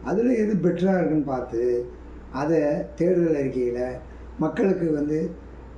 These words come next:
அடித்தட்டு மக்களை மேல தூக்கி வர்றதுக்கு மிகச்சிறந்த திட்டமா இருந்துச்சுன்னா, அதை தூக்கி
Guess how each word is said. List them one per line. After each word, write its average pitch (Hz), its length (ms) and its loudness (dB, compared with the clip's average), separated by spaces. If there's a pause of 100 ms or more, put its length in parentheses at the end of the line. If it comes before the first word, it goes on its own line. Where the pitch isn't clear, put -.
அடித்தட்டு 190 520 2
மக்களை 160 340 2
மேல 170 300 2
தூக்கி 175 320 0
வர்றதுக்கு 156 340 0
மிகச்சிறந்த 190 580 0
திட்டமா 175 400 -2
இருந்துச்சுன்னா, 117 460 -2 (600)
அதை 202 560 2
தூக்கி 165 520 2